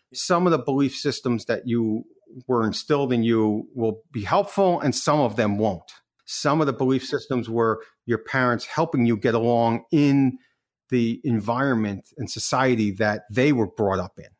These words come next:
because that's how they learn. So sometimes we have to learn what,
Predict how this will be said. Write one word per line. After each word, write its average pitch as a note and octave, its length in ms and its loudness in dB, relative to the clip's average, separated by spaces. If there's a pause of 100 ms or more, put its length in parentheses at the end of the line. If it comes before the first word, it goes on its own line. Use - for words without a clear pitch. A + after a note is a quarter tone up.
because G#2+ 260 -10
that's G#2 200 -4
how G2 140 -6
they G2 160 -4
learn. F#2 240 -10 (540)
So F3+ 120 -2
sometimes G3+ 400 0
we D#3 100 2
have C#3+ 160 0
to D3 80 2
learn B2+ 460 2
what, C3+ 260 -2